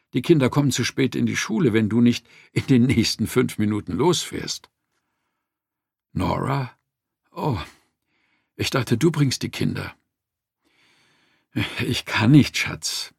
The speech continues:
Ich komme zu spät. Ihre Schulen liegen in der entgegengesetzten Richtung. Ich muss los.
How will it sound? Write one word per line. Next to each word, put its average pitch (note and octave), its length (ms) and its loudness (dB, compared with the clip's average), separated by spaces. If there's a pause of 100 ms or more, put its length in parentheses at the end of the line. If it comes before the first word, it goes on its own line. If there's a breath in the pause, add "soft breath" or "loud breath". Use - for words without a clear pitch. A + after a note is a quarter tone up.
Ich - 140 -8
komme D#3 200 2
zu A2 140 -4
spät. - 540 -6 (560)
Ihre C3 240 2
Schulen F3 360 2
liegen D3+ 260 2
in B2+ 120 -2
der A#2+ 140 0
entgegengesetzten A#2 880 -2
Richtung. - 480 -8 (500)
Ich - 180 -10
muss - 200 -6
los. - 560 -4